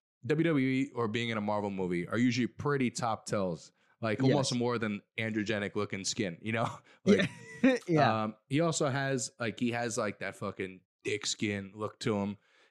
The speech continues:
Speaker 1: He
Speaker 2: Yeah.
Speaker 1: has the fucking, like, every, like,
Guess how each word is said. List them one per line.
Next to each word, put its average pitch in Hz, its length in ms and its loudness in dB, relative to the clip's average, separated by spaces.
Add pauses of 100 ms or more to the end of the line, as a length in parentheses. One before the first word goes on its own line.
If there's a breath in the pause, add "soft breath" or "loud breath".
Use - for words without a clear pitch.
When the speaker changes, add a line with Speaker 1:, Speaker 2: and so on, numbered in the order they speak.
Speaker 1:
He 117 120 4
Speaker 2:
Yeah. 117 140 4
Speaker 1:
has 104 160 -2
the 104 100 -6
fucking, 101 540 -4 (300)
like, 107 160 -2 (300)
every, 131 480 0
like, 123 260 -4